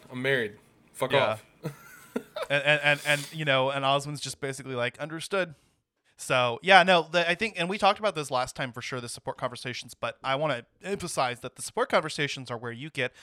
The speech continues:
Speaker 2: a lot more story. You're gonna actually hear about these characters' backgrounds, and it's going to influence their outcome, 'cause at the end of the game, that
Speaker 1: Mm-hmm.
Speaker 2: character either fucks off on their own or they fuck off with somebody else.
Speaker 1: Yeah.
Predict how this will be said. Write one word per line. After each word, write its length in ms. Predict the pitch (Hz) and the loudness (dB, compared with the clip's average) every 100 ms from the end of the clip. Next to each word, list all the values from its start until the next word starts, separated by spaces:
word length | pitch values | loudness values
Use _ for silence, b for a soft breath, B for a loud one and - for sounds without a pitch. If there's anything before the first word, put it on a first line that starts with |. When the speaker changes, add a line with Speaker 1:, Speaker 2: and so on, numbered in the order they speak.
| B B | B B
Speaker 2:
a 80 | 131 | -8
lot 420 | 113 120 135 135 | -8 -6 -2 -2
more 160 | 135 120 | -4 -8
story. 420 | - 123 113 110 | -8 -8 -8 -8
You're 100 | 143 | -6
gonna 160 | 190 190 | -2 0
actually 360 | 202 - 175 143 | -2 -6 -14 -14
hear 240 | 151 165 175 | -14 -6 -2
about 200 | 160 156 | 0 -2
these 100 | 143 | -8
characters' 460 | - 131 123 110 110 _ - - | -6 -6 -6 -12 -16 _ -20 -4
backgrounds, 760 | 147 180 208 208 196 190 196 - B B B | 0 0 0 4 4 4 -2 -10 B B B
and 200 | 180 175 | 0 2
it's 120 | 175 | -2
going 180 | - 156 | -6 -8
to 100 | 139 | -6
influence 460 | 131 127 135 120 - | -8 -8 -8 -10 -8
their 180 | 123 113 | -4 -2
outcome, 340 | 127 - 107 | -2 -4 -14
'cause 160 | 104 110 | -14 -14
at 120 | 123 | -10
the 100 | 139 | -4
end 120 | 170 | -2
of 40 | 202 | -2
the 80 | 170 | -2
game, 280 | 156 147 | -2 0
that 140 | 139 151 | 0 0
Speaker 1:
Mm-hmm. 80 | 160 | -2
Speaker 2:
character 360 | 147 - 135 | -6 -6 -8
either 300 | 131 123 117 - _ | -6 -6 -6 -10 _
fucks 280 | - 147 - | -6 -6 -2
off 180 | 147 151 | -2 0
on 140 | 139 | -2
their 180 | 123 123 | 0 2
own 220 | 160 165 | 2 2
or 100 | 131 | -2
they 140 | 120 117 | -4 -2
fuck 240 | 139 - | -2 0
off 180 | 135 135 | -2 -2
with 140 | 131 | -8
somebody 400 | - 123 120 113 | -8 -4 -2 0
else. 420 | 113 104 - - - b b b b b _ | -2 -4 -8 -14 -14 b b b b b _
Speaker 1:
Yeah. 220 | 107 101 | -4 -4